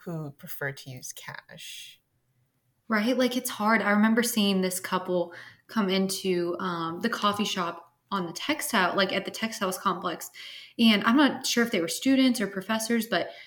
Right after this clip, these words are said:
Speaker 2: they had no idea that it was cashless and they had no cash, so they couldn't get, like, their coffee. Um, and then, like,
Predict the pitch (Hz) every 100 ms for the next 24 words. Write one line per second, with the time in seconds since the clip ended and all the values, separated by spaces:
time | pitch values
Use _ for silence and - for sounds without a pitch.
0 | _ - 214 220 190 202 196 180 220 226
1 | 185 175 - 190 - 196 190 185 180 185
2 | 170 170 165 190 190 185 202 175 165 165
3 | 196 180 180 175 175 165 175 170 - 226
4 | - 170 170 170 - - _ - 208 175
5 | 160 233 214 208 196 175 165